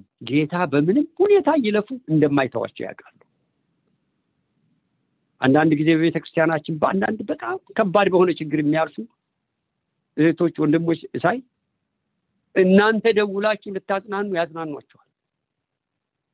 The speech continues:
የሚያልፉበቱ ቀላል ነገር አይደለም።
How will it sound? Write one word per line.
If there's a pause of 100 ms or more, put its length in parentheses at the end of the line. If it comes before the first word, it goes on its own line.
(1000)
የሚያልፉበቱ (100)
ቀላል
ነገር
አይደለም።